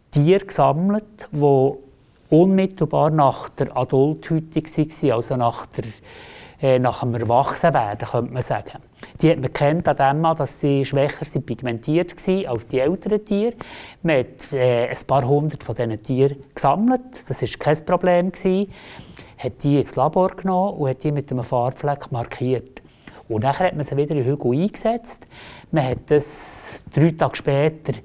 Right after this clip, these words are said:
genau gleich wieder gemacht, hat die frisch gehüteten Tiere mit einer anderen Farbe markiert und so weiter.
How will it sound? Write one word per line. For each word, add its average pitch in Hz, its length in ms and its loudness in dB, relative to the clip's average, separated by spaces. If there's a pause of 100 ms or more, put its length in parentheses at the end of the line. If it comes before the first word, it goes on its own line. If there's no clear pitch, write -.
(460)
genau 123 340 2
gleich 151 180 0
wieder 196 220 0
gemacht, - 600 0
hat 139 220 0 (280)
die 135 280 4
frisch 151 320 0
gehüteten 160 520 -6
Tiere 151 320 0
mit 120 320 -8
einer 113 180 -4
anderen 165 400 0
Farbe 180 340 -2
markiert 185 520 -4 (760)
und 175 280 4
so 139 160 2
weiter. 185 460 0